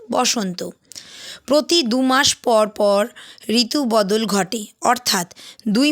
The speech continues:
মাস নিয়ে একটি ঋতু। এরা চক্রাকারে আবর্তিত হতে থাকে। এক ঋতু বিদায় নেয়, আসে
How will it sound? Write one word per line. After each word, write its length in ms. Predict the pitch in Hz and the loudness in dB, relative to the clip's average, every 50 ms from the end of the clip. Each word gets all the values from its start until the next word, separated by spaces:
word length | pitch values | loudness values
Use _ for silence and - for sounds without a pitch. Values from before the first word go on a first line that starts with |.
| 285 269 | 2 2
মাস 180 | 254 262 277 - - 233 | 2 2 2 2 0 0
নিয়ে 220 | 226 220 226 254 320 - - 208 | 0 0 0 0 -2 -2 -4 -8
একটি 200 | 196 - - 254 262 202 202 | -6 -2 -2 0 0 0 -2
ঋতু। 200 | 175 - - 185 180 185 - _ _ _ _ _ _ _ _ _ _ _ _ - - _ - _ | -4 -4 -8 -8 -8 -10 -14 _ _ _ _ _ _ _ _ _ _ _ _ -20 -20 _ -6 _
এরা 260 | - 262 302 311 277 254 - - - - _ _ - - | 0 2 2 4 2 2 0 0 -4 -16 _ _ 0 0
চক্রাকারে 580 | 254 233 - 262 285 294 - - 294 269 311 339 - - 208 | 0 2 2 0 0 0 0 0 0 2 0 0 -2 -4 -4
আবর্তিত 440 | 208 202 226 214 226 - 240 220 - 285 311 294 240 | 0 0 -2 -2 -2 -6 -6 -2 2 2 2 2 2
হতে 240 | 226 214 214 214 214 | 0 0 0 -2 -2
থাকে। 400 | - 185 196 196 - - 190 185 190 - _ _ _ _ _ - - - - - _ _ _ - 277 294 | 0 -2 -2 -2 -4 -4 -6 -6 -6 -8 _ _ _ _ _ -20 -20 -20 -20 -20 _ _ _ 0 2 2
এক 80 | 311 302 - 294 254 269 | 2 0 0 0 0 0
ঋতু 180 | 233 233 285 277 277 233 226 | 0 0 -2 -2 0 0 -2
বিদায় 320 | 233 202 226 233 233 233 226 226 | 0 0 0 0 2 0 0 0
নেয়, 180 | 226 262 - - - - _ _ _ _ _ _ _ _ - | 0 0 -2 -6 -12 -16 _ _ _ _ _ _ _ _ -4
আসে 360 | - 226 233 - - - | -2 0 2 0 2 2